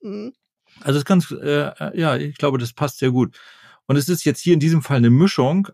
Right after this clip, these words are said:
Speaker 2: aus Gewohnheiten, also auch was die Rolle angeht. Ich bin der Chef, mir sagt keiner, was zu tun ist. Was erlaubt er sich eigentlich? Das sind so, so Gedanken oder auch so, was ist meine Rolle? Aber auch in dem Moment unangenehme Gefühle. Ja, also ich bin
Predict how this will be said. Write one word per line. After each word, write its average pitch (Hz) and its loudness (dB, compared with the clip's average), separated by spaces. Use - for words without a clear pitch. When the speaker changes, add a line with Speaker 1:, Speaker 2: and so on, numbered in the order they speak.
Speaker 2:
aus 131 -2
Gewohnheiten, 156 0
also 104 -4
auch - -6
was 110 -4
die - -2
Rolle 110 0
angeht. 127 -4
Ich 131 -6
bin 117 2
der 101 2
Chef, - -4
mir 107 2
sagt 98 -2
keiner, 117 -2
was 131 -8
zu - -8
tun 147 -6
ist. 170 -6
Was 101 -8
erlaubt 101 0
er 143 0
sich 135 -6
eigentlich? 135 -2
Das 95 -4
sind 101 -10
so, 95 2
so 92 -4
Gedanken 107 -2
oder 101 0
auch 92 -6
so, 82 -2
was 98 -4
ist - -6
meine 92 0
Rolle? 143 0
Aber 123 -2
auch 131 -4
in 143 -6
dem 156 0
Moment 143 -4
unangenehme 147 -2
Gefühle. 117 -2
Ja, 101 0
also 107 -2
ich 110 -4
bin 120 0